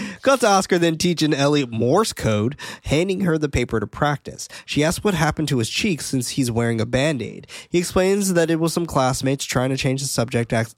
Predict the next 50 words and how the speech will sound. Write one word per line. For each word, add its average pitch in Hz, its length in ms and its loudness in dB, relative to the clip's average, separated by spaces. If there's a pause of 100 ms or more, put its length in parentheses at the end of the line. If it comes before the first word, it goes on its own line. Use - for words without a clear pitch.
asking 120 420 -2
what 120 180 0
school 120 280 -2
she 147 180 -2
goes 98 300 -2
to. 107 180 -4 (260)
She - 140 -2
stops 170 360 -2
him, 78 160 -10 (280)
telling 151 240 0
him 170 80 0
to 139 80 0
fight - 320 -2
back, 117 380 -6 (280)
knowing, 139 480 0
um, 113 260 0
that 113 140 0
he's 123 220 -2
never 117 240 0
hit - 300 -2
back 135 240 0
before, - 480 -12 (280)
telling 135 240 0
him 135 140 0
to 123 80 0
do 131 260 0
it 92 140 -4
and 113 160 -6
do 110 160 0
it 98 80 -4
hard. - 440 -2 (220)
He - 120 -2
explains 143 420 0
that 131 120 0
it's 117 160 -6
three 175 220 0
of 131 120 -2
them, 73 180 -8 (320)
but 117 120 -4
no 120 140 0
matter. 123 380 -2 (360)
Ellie 123 220 2
tells 151 360 0
him 107 120 0
to 107 100 -2
hit 131 260 -2
back 117 240 -2
even 110 200 -2
harder 113 300 0
then, - 260 -10